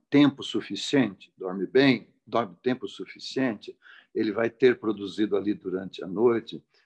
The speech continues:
é, o hormônio da melatonina, hum, que é chamado calmante natural, tranquilizante natural.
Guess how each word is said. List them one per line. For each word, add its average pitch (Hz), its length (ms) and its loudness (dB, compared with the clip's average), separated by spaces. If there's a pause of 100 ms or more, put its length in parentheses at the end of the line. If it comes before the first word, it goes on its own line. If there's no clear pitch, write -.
(140)
é, 104 320 0 (200)
o 110 180 4
hormônio 104 460 0
da 113 100 0
melatonina, 117 800 -2 (540)
hum, 110 180 -8 (380)
que 113 180 4
é 110 100 4
chamado 104 540 0
calmante 123 720 2
natural, 98 520 -4
tranquilizante 131 1000 -2
natural. 90 640 -10